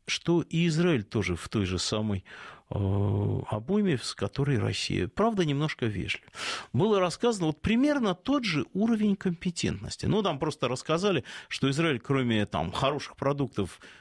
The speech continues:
ничего не производит и вообще живет только за американский счет.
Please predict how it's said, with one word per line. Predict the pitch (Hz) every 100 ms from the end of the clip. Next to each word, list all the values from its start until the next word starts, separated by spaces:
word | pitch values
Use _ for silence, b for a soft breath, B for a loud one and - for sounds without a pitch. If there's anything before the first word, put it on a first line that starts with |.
| B
ничего | - 120 - 139
не | 127
производит | 135 139 160 226 285 233 185 151
и | 135
вообще | 139 - 202
живет | 151 151 180
только | - 139 135
за | 110 110
американский | 113 113 113 135 123 - 110
счет. | - - 233